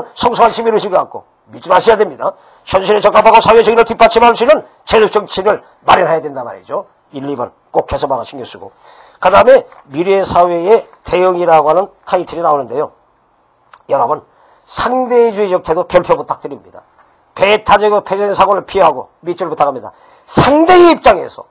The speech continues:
상대의 입장에서 그 문화를 이해하기 위해서 노력을 해야 된다고 하는 거. 그다음에 국가 간 연대 및 협력 강화, 이것도 필요하죠. 왜? 오늘날 글로벌 세계화 시대 아닙니까?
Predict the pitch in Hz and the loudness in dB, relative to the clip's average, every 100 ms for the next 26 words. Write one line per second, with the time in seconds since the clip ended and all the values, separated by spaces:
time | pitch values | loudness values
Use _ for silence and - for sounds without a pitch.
0 | _ - 233 277 294 302 - 285 262 202 | _ -10 -6 0 2 2 4 4 4 2
1 | 196 180 - 165 196 226 226 - _ 190 | 0 -2 -6 0 4 4 2 -4 _ -6
2 | 190 175 170 151 147 147 - _ _ 123 | 2 4 2 -6 -8 -8 -8 _ _ -4
3 | - 175 202 294 233 247 247 220 151 120 | 0 2 4 4 4 4 2 0 -2 -4
4 | - 277 - _ _ _ _ 220 247 196 | 0 0 0 _ _ _ _ 2 4 6
5 | 233 - _ _ _ 190 - 214 202 196 | 2 0 _ _ _ -6 2 4 4 2
6 | 190 190 254 - 185 196 180 - 170 147 | -4 -2 -4 -2 -4 -2 -2 2 2 2
7 | - _ - 143 156 175 190 214 190 165 | -4 _ -12 -6 -4 -6 -8 -6 -4 -6
8 | 123 104 139 135 - _ _ - 226 226 | -12 -16 -12 -12 -14 _ _ -14 -10 -8
9 | 214 214 233 208 175 - 247 208 180 165 | -8 -8 -6 -6 -8 -14 -8 -6 -6 -10
10 | 120 101 135 - 87 101 113 | -14 -14 -18 -16 -14 -10 -10